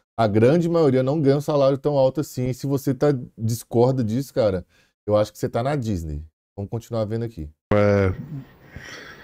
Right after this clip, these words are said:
Speaker 2: espero que eu não tome hate, espero que os, que os árbitros aí não me veem com outros olhos, sabe? Mas eu acho injusto, ah,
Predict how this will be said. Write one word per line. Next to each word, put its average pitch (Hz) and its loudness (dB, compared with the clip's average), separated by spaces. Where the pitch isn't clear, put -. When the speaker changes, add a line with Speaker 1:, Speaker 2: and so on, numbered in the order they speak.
Speaker 2:
espero 113 2
que - 2
eu 143 6
não 131 4
tome 135 6
hate, 113 4
espero 120 4
que 127 2
os, - 2
que - 2
os 110 4
árbitros 107 2
aí 107 4
não 110 4
me 110 4
veem 110 2
com 113 2
outros 113 2
olhos, 104 4
sabe? 110 4
Mas 117 4
eu 120 6
acho 131 4
injusto, 135 6
ah, 113 4